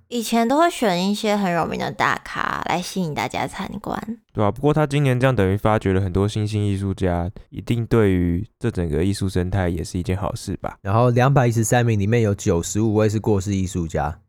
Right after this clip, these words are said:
Speaker 3: 有六十位艺术家是四十岁以下的。那在这九十五位过世的艺术家里面呢，只有七位是男性。<laughs> 就严守我们刚刚那个九成原则。策展有补充到说，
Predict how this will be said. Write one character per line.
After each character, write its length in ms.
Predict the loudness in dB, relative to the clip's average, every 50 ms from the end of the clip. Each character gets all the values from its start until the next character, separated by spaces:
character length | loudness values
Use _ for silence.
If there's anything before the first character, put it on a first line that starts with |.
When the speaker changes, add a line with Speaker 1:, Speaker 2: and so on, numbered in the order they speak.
| _ -6
Speaker 3:
有 160 | -2 0 2
六 240 | 4 6 6 6 4
十 160 | 4 2 2
位 240 | 4 4 4 4 4
艺 100 | 2 2
术 160 | 2 0 0
家 200 | 2 2 2 2
是 100 | 2 0
四 180 | 0 0 0
十 160 | 0 0 0 0
岁 200 | 0 0 0 0
以 80 | -4
下 260 | -4 -2 0 0 0
的。 80 | -2 -6 -8 _
那 160 | -2 0 2
在 140 | 4 4 4
这 120 | 4 4
九 240 | 4 4 2 2 2
十 140 | 2 2 2
五 80 | 4
位 240 | 4 6 6 4 2
过 220 | 2 2 2 2
世 160 | 4 2 2 2
的 100 | 2 2
艺 60 | 2
术 180 | 0 0 0
家 160 | 2 2 2 2
里 100 | 2 2
面 140 | 0 0
呢， 80 | 0 0
只 120 | 2 2
有 80 | 2 0
七 300 | 0 -2 -2 0 2 4
位 200 | 4 4 4 4
是 80 | 4 2
男 260 | 2 0 0 -2 -2
性。 220 | -4 -4 -6 -6 -2
<laughs> 80 | -2 -2 0 0 -2 -4 -4 -4 -6 -6 -6 -8 -10 _ _ -6 0
就 200 | 4 4 4 4 2 0
严 160 | -2 0 0
守 160 | 2 4 4 4
我 60 | 4
们 80 | 2
刚 160 | 2 2 2 2
刚 140 | 2 2
那 60 | 4 2
个 100 | 2 2
九 220 | 2 2 0 0
成 200 | 0 -4 -4 -4
原 220 | -4 -4 -4 -6
则。 220 | -6 -6 -6 -8 -8 -10 _ _ _
策 160 | -2 0 2
展 180 | 2 2 2 2
有 140 | 2 0
补 180 | 0 0 -2 0
充 220 | 0 0 0 2
到 160 | 2 2 2 2
说， 320 | 2 2 2 0 0